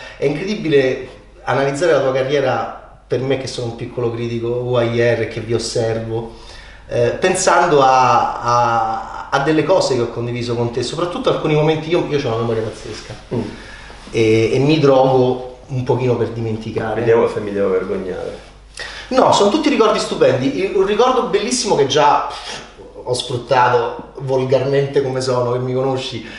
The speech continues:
Speaker 1: in camera a una videorecensione, non mi ricordo quale. Eh, mi ricordo un pomeriggio a casa tua nel quartiere di Prati, dove stavi, in cui mi hai raccontato tutto Io sono l'amore.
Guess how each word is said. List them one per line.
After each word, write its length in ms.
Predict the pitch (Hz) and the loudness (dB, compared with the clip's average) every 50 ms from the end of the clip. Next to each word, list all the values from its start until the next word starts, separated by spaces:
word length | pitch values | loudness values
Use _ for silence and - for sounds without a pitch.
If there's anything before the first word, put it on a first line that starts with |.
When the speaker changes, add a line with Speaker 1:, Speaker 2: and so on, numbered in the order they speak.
| - - - | -16 -12 -8
Speaker 1:
in 200 | 127 135 135 - | -6 -6 -4 -2
camera 640 | - 151 143 139 139 139 139 127 127 123 127 120 | 0 2 2 4 4 4 4 4 2 2 2 0
a 60 | 123 120 | 0 0
una 220 | 120 127 131 127 | -2 -2 -2 -4
videorecensione, 680 | 123 127 123 127 123 117 123 120 117 - - 135 123 | -4 -4 -4 -4 -4 -4 -4 -6 -6 -6 -6 -4 -4
non 100 | 120 117 | -4 -4
mi 100 | 117 120 | -4 -6
ricordo 340 | 117 120 123 123 117 123 135 | -4 -2 -2 -2 -2 -2 -2
quale. 520 | 131 131 127 127 127 123 117 110 - - - - - - - - - - - - | 0 2 2 2 2 0 -2 -4 -8 -14 -18 -20 -20 -20 -20 -20 -20 -20 -12 -6
Eh, 600 | 123 123 120 117 117 113 113 113 110 110 110 110 | -2 0 2 2 2 2 0 -2 -2 -2 -4 -6
mi 240 | 113 117 123 139 175 190 | -6 -6 -2 -2 0 0
ricordo 380 | 185 151 151 151 151 151 147 | 2 2 4 4 4 4 2
un 100 | 143 139 | 0 0
pomeriggio 640 | - 151 143 147 151 156 147 - 135 139 127 127 123 | 0 2 2 2 2 0 -2 0 0 0 0 0 -2
a 60 | 127 127 | -4 -4
casa 260 | - 139 127 139 143 | -4 -2 0 0 0
tua 320 | 139 143 143 131 120 117 117 | 0 0 0 2 2 2 0
nel 200 | 131 131 127 - | -2 -4 -2 -2
quartiere 340 | 131 127 - - 143 123 | -4 -4 -2 -2 -2 -2
di 80 | 120 120 | -2 -4
Prati, 560 | 113 127 123 120 117 113 113 127 160 175 - - - - - - - - | -4 -4 -2 -2 -2 -4 -4 -6 -8 -8 -8 -12 -16 -20 -20 -20 -20 -16
dove 240 | - 120 120 131 143 | -8 -4 0 0 0
stavi, 440 | 143 - - 131 120 120 120 123 127 | 0 0 -2 0 0 0 0 -2 -2
in 120 | 135 139 - | -4 -6 -4
cui 140 | - 139 139 | -2 -2 -2
mi 120 | 139 127 | 0 2
hai 120 | 123 120 127 | 2 2 2
raccontato 440 | 127 - - 143 135 139 123 123 117 | 0 -2 -4 -6 -4 -4 -6 -6 -6
tutto 240 | - - - - | -8 -10 -10 -8
Io 80 | 123 117 | -6 -6
sono 180 | 104 113 107 110 | -6 -6 -6 -6
l'amore. 300 | 110 110 110 113 113 113 | -8 -8 -10 -10 -10 -12